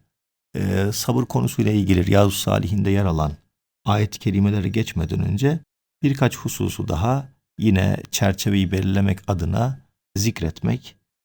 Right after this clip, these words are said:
e, ele almak gerekir. O da nedir? E, bir mümin, bir Müslüman bu sabır meselesini düşündüğü zaman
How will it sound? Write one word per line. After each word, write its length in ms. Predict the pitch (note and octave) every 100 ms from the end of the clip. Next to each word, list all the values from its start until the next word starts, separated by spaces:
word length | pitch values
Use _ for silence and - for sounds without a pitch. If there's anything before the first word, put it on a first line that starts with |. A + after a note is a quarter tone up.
| _ -
e, 80 |
ele 420 | F#2+ F#2 - G#2+ F#2
almak 580 | F2 F2 G#2+ C3+ - _ _ -
gerekir. 520 | G#2 F#2 - D#3 D#3 - _ _ _ _
O 180 | B2+ C3+
da 300 | A2+ B2+ - -
nedir? 520 | A#2+ F#2 G#2+ D3 D3+ - _ _ _ _ _ _ _
E, 380 | G#2+ F2+ F2 F2+
bir 100 | D3
mümin, 480 | C#3+ C3+ C3+ C3+ A#2+
bir 300 | A#2+ B2 - -
Müslüman 680 | G#2 - - F2 F2 G2+ - _ _ _ _ -
bu 140 | B2
sabır 340 | A#2 - G2+ B2
meselesini 960 | A#2+ A2 G#2+ G2+ - F2 E2+ E2 D#2+ -
düşündüğü 520 | F#2+ G2 G2 F2+ F#2 E2
zaman 440 | G2 G2+ B2 D3